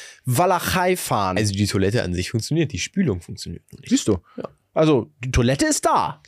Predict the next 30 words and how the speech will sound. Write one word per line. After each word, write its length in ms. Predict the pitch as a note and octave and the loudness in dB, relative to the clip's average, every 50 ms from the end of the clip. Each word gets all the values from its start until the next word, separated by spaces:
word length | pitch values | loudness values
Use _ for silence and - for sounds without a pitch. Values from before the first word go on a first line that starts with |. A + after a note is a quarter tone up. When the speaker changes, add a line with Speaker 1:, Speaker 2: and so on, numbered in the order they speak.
| _ - | _ -4
Speaker 2:
Also 160 | - A2+ A2+ | -2 0 2
dafür 220 | A2+ A2+ - C3+ A#2+ | 2 2 2 0 -2
gibt's 180 | B2 C#3 - | -2 0 0
ja 60 | B2+ A2+ | 0 0
diesen 260 | A2 F#2+ G2+ G2 - | 0 0 -2 -4 -2
Pinöppel, 420 | - G#2 G2 A2 A2+ - F#2+ F2+ | -2 0 0 0 0 2 0 0
den 260 | F2+ F2+ F2+ F#2+ - - | 2 0 -2 -2 -4 -2
Leute 240 | A2 A2+ A2+ A#2 A2 | -2 -2 0 0 0
immer 120 | G#2+ G#2 | 0 0
so 60 | G#2+ | 0
auf 60 | G2 G2 | 0 -2
den 80 | G#2 | -4
Kopf 220 | - - A2+ - - | -4 -6 -6 -6 -4
drauf 180 | - G2 F#2+ | -6 -6 -4
machen, 200 | F#2+ F2 F#2+ G2 F#2+ | -4 -8 -6 -6 -6
wenn 60 | F#2+ | -6
die 60 | F#2 | -4
Glatze 340 | - - F#2+ - - - G#2 | -2 -4 -4 -4 -4 -10 -10
haben. 100 | - - | -4 -2
Speaker 1:
Ja, 100 | C3+ C#3 | 0 2
wie 100 | F#3+ F3+ | 2 2
heißt 220 | F#3+ C4+ C#4+ - | 2 2 2 2
das 120 | E3+ - - | 0 0 0
Ding 180 | A2 G2+ F2 | 0 -2 0
eigentlich? 420 | C#2 F2+ F2 E2+ F2 E2+ - - - | 0 -2 -2 -2 -2 -4 -6 -8 -4
Pömpel. 460 | - - F3 G3+ G3 - B2 G2+ F#2 | 0 2 2 2 4 4 2 2 4
Speaker 2:
Pömp-, 260 | C#3 C3 D3 D3+ - | 2 0 0 0 0
ja, 140 | - C3 B2+ | 0 0 0
Pömpel, 400 | - G3 F#3 D#3+ - A2 F2 F2 | 0 0 -2 0 0 -2 -2 0
ne? 240 | G#2+ C#3+ G3 A3 | 0 -2 -4 -4